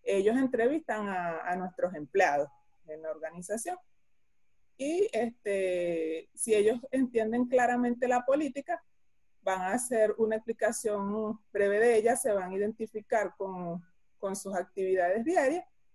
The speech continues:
sin necesidad de memorizarla y, y hacer, mm, o sea, de memorizarla y decir la palabra por palabra.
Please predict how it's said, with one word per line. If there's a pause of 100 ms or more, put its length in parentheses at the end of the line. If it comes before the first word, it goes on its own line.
(140)
sin
necesidad
de
memorizarla
y, (500)
y
hacer,
mm, (680)
o
sea,
de
memorizarla
y
decir
la
palabra
por
palabra.